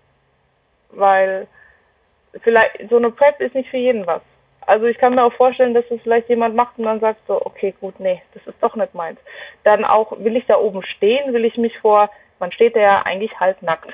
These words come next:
<laughs> Möchte ich mich halbnackt vor, keine Ahnung, tausend Leuten prä-,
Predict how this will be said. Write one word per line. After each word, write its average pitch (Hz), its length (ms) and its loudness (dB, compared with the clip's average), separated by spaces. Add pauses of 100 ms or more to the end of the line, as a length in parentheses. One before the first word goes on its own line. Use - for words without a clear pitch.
<laughs> - 560 -8
Möchte 240 320 2
ich 262 140 0
mich 226 160 -4
halbnackt 240 560 2
vor, 202 180 2
keine 240 340 2
Ahnung, 202 300 -2
tausend 196 340 0
Leuten 277 240 2
prä-, - 460 -12